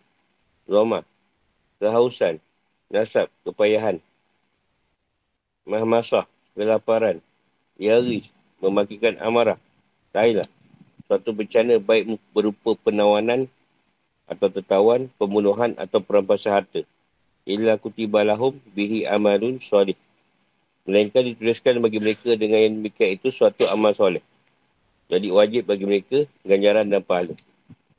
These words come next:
La yudi'u aj-, ajral muhsinin. Maksudnya adalah pahala mereka atas kebaikan mereka dan akan memberikannya pahala. Ini sebagai peringatan bahawa jihad itu merupakan ihsan dari kebaikan. Ihsan dan kebaikan.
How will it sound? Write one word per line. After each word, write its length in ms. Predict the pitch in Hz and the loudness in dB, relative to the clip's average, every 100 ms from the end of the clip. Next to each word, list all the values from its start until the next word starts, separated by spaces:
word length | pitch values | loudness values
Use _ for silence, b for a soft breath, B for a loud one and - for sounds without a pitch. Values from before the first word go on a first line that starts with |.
| _ _ | _ _
La 160 | 95 104 | -4 -2
yudi'u 560 | 101 98 104 85 107 76 | -2 -2 -4 -2 -2 -2
aj-, 240 | 101 95 _ _ - | -4 -4 _ _ -2
ajral 380 | 101 98 101 | -2 2 2
muhsinin. 560 | 101 101 - 110 104 90 _ _ _ _ _ _ _ _ _ _ _ _ _ _ _ _ | 2 -2 -4 -6 -4 -4 _ _ _ _ _ _ _ _ _ _ _ _ _ _ _ _
Maksudnya 400 | 110 104 120 143 | -6 -4 -2 0
adalah 180 | 131 123 | 2 2
pahala 300 | 117 120 139 | 2 2 0
mereka 320 | 127 117 135 | -2 -4 -4
atas 260 | 117 - 120 | -4 -6 -8
kebaikan 380 | 117 90 101 117 | -8 -4 0 2
mereka 280 | 117 - 85 _ | 0 -4 -14 _
dan 100 | 90 | -8
akan 200 | - 113 | -4 -4
memberikannya 480 | 110 113 110 107 117 | -4 -6 -2 -2 -2
pahala. 340 | 110 101 101 82 _ _ _ _ _ _ _ - | -2 -4 -4 -8 _ _ _ _ _ _ _ -14
Ini 140 | 107 | -6
sebagai 240 | 117 110 | -4 -4
peringatan 480 | 113 110 110 - 127 | -4 -2 -2 -2 0
bahawa 160 | 117 110 | 2 2
jihad 240 | 104 113 | 2 0
itu 180 | 98 98 | 0 -8
merupakan 420 | 127 113 104 113 101 | -8 -10 -6 -4 -4
ihsan 260 | 110 131 110 | -2 0 0
dari 160 | 101 101 | -2 -4
kebaikan. 460 | 101 98 82 87 - _ _ _ - | -4 -4 -2 -4 -4 _ _ _ -12
Ihsan 320 | 95 - 120 | -6 -2 -2
dan 80 | 117 | -2
kebaikan. 480 | 104 98 87 87 | -4 -6 -4 -6